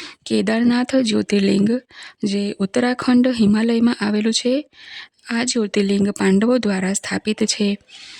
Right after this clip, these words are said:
કેદારનાથ જ્યોતિર્લિંગ ચાર ધામ યાત્રામાં ખૂબ મહત્વપૂર્ણ છે. ભીમાશંકર જ્યોતિર્લિંગ, જે પુણે નજીક મહારાષ્ટ્રમાં આવેલું છે,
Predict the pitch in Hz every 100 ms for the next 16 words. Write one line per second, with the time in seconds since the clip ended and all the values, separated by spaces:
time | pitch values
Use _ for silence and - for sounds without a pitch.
0 | - - 208 190 240 254 240 233 233 208
1 | 196 190 247 240 214 196 233 - - -
2 | - 202 196 233 226 220 214 226 220 190
3 | - 226 214 190 - 247 233 202 196 202
4 | - 190 190 190 185 180 190 - - -
5 | - - 196 214 226 233 - 220 247 226
6 | 190 - 180 185 202 202 - - - _
7 | 202 202 196 196 - _ _ - 214 247
8 | 285 262 254 262 214 196 214 220 - 220
9 | 226 220 220 220 - 220